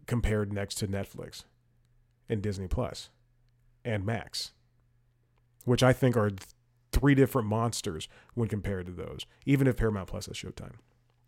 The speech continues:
Listen, if you like what you heard here, I don't know why you wouldn't. Head to the website, C plus comedy dot com, where you can see me talk to your favorite comedians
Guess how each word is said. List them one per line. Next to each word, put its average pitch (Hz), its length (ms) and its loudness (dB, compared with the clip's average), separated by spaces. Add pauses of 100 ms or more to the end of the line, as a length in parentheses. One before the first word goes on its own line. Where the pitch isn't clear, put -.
(520)
Listen, 120 280 -2 (760)
if 185 200 8
you 185 60 10
like 151 160 12
what 143 140 8
you 127 80 10
heard 117 220 8
here, 87 200 -8 (500)
I 185 80 2
don't 175 140 10
know 127 100 10
why 110 160 8
you 101 100 4
wouldn't. 98 300 0 (1000)
Head 165 180 10
to 175 60 12
the 160 40 12
website, 139 320 12
C 139 120 4
plus 131 200 4
comedy 120 340 4
dot 110 260 4
com, 117 480 2 (200)
where 117 180 6
you 110 120 4
can 110 100 2
see 117 180 2
me 110 120 2
talk 104 240 0
to 98 100 -6
your 95 80 -4
favorite 90 360 -8
comedians 175 920 6